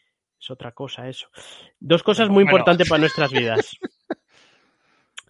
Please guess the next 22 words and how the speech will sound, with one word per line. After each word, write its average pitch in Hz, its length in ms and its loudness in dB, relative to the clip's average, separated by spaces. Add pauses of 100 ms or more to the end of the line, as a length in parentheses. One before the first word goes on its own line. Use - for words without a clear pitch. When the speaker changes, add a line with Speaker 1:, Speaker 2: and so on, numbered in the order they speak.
(100)
Speaker 2:
Dime, 147 300 -4
Speaker 1:
Nacen 208 300 6
los 196 140 8
Speaker 2:
¿qué? - 60 -8
Speaker 1:
teléfonos 202 460 4
móviles. 262 680 0 (1900)
Y 190 260 -4
Speaker 2:
Hostia, 131 160 -6
el 120 60 -10
za-, - 200 -10
los 143 160 -10
zapatófonos. 127 880 -4 (140)
Speaker 1:
los 147 120 -12
zapatófonos 170 680 -12 (200)
y 160 260 -4
ahí 175 180 -4
nace 180 400 -6
una 175 320 -6
pastillita 147 640 -14
azul. - 320 -20 (2000)
El 135 180 -16
Viagra. 127 460 -14